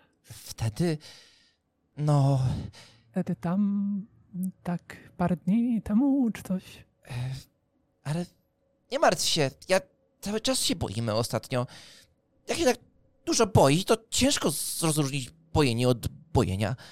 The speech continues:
Speaker 1: Może to jest takie zwykłe bojenie?
Speaker 2: Może. <laughs> Oby tak było.
Speaker 1: E, pijmy, pijmy, pijmy.
Speaker 2: Pijmy, pijmy.
Speaker 1: Już mi nie zabraniasz pić?
Speaker 2: E, właśnie, e, tylko trochę, pamiętaj. Wiesz, e, za pierwszym razem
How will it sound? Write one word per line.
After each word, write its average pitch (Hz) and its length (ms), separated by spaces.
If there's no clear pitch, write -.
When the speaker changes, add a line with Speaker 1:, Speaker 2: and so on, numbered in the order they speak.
Speaker 1:
Może 196 240
to 208 120
jest 240 180
takie 233 200
zwykłe - 540
bojenie? 170 480
Speaker 2:
Może. 175 640
<laughs> 196 400
Oby 220 160
tak 269 160
było. 233 540
Speaker 1:
E, 170 400
pijmy, 220 260
pijmy, 196 280
pijmy. 160 420
Speaker 2:
Pijmy, 143 360
pijmy. 214 400
Speaker 1:
Już 139 220
mi 147 100
nie 147 140
zabraniasz 147 460
pić? - 340
Speaker 2:
E, 151 280
właśnie, 160 460
e, 180 140
tylko 165 420
trochę, 123 380
pamiętaj. 143 480
Wiesz, 143 260
e, 156 100
za 151 100
pierwszym 170 280
razem 160 300